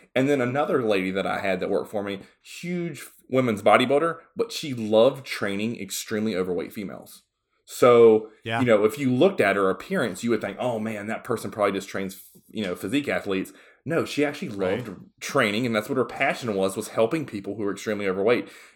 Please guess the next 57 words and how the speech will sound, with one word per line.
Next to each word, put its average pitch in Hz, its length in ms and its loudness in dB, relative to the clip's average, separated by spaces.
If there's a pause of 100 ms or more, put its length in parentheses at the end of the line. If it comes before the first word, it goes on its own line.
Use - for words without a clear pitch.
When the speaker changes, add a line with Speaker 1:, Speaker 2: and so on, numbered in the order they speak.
Speaker 1:
get 131 160 2
into 131 240 -2
good 123 240 0
shape 131 300 4
Speaker 2:
Yeah. 120 120 0
Speaker 1:
and 101 80 -4
get 113 140 0
healthy. 113 460 4 (340)
And, 117 420 2 (280)
you 127 80 -2
know, 113 400 8 (400)
on 135 160 6
the, 120 260 0 (100)
on 127 100 -2
the 120 80 2
outside, 107 600 2
you 123 80 0
may 131 100 2
not 107 200 0
know 120 160 0
that, 87 240 -8 (120)
but 113 220 2
you 147 300 0
know, 127 320 6
as 101 160 0
you 117 80 0
spoke 120 260 2
about 110 180 4
with 92 100 -2
the 92 60 -6
Brazilian 95 400 -2
Jiu-Jitsu 101 380 -4
guys, 92 320 0 (240)
whatever 135 420 2
you're 196 200 2
passionate 101 480 -4
about, 143 400 -2
that's 117 200 0
gonna 190 160 -2
be 123 160 -2
contagious 101 580 -6
to - 60 -10
your 98 140 -4
clients 107 560 -6
and 110 100 -6
gonna 101 140 -2
help 107 320 -2
you 110 80 -2
sell 107 360 2
Speaker 2:
Yep. 127 200 0
Speaker 1:
and 101 100 -8
really 107 200 0
encourage 104 440 -4
people 98 220 -8
to 95 60 -4
get 92 160 -6
results. - 480 -6